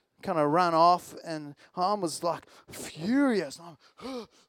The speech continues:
oh, these stupid goats, you know, I'm gonna kill 'em. Get the gun," you know. And,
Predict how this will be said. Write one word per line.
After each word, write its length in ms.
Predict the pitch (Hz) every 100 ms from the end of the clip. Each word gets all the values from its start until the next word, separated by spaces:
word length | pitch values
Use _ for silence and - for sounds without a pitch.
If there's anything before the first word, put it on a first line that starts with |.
| 247
oh, 300 | 285 269 254
these 220 | 269 185 _
stupid 540 | - - 285 233 -
goats, 460 | 285 320 320 - 269
you 60 |
know, 120 | 254
I'm 60 | 233
gonna 220 | 254 247 - - - -
kill 360 | 370 370 277
'em. 80 | 175 - - - _ -
Get 180 | 349 339
the 60 |
gun," 520 | - 349 330 233 165 220
you 80 |
know. 260 | 220 247 254
And, 200 | 220 202